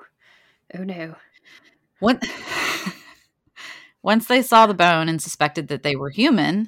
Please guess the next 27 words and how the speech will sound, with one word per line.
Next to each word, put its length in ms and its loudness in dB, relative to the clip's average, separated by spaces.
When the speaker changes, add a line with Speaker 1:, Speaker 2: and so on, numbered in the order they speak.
Speaker 2:
they 220 0
obviously 600 4
immediately 480 -2
called 240 -2
the 80 -8
authorities. 640 -12
The 60 -6
Tuscaloosa 540 0
Police 240 -2
Department 480 -2
responded 540 -2
and 160 -2
worked 200 -4
through 120 -6
the 80 -6
night 280 0
to 60 -14
process 460 0
the 80 -8
scene, 400 -4
finding 300 -2
several 380 -2
other 260 0
pieces 400 -12
of 100 -14
human 260 -4
remains. 600 -10